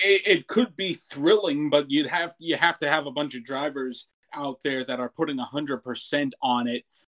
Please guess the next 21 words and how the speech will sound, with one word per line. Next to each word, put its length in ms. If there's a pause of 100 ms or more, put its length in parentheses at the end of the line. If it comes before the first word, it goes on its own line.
(160)
by 240
the 100
time 300
the 100
green 240
flag 300
drops, 420
and 300
nothing 400
less 480
than 220
that. 260 (460)
You 120
know, 300
that, 340
that 240
would 160
be 300
really, 300
really 280
exciting. 500